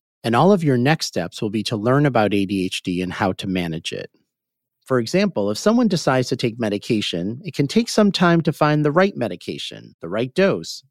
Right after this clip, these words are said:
and manage any side effects. Sometimes it can take trying several different medications or doses before finding what works the best for you.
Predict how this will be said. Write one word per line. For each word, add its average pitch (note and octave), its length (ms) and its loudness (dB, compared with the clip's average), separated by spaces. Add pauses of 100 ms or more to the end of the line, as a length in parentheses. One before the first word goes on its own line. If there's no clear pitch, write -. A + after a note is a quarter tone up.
(100)
and A2+ 140 -6
manage C#3+ 400 -2
any A2 160 -4
side C3 260 -2
effects. - 560 -10 (320)
Sometimes F#3+ 500 0
it C3 80 -6
can C3+ 120 -4
take A#2+ 240 -4
trying B2+ 400 -2
several C3+ 400 0
different E3 380 -2
medications - 800 -8
or F#2+ 100 -2
doses F2 540 -4
before G2+ 340 -4
finding C#3+ 460 2
what A#2+ 220 0
works G#2 320 -4
the G#2+ 100 -4
best G2 300 -6
for - 120 -10
you. C#2 360 -12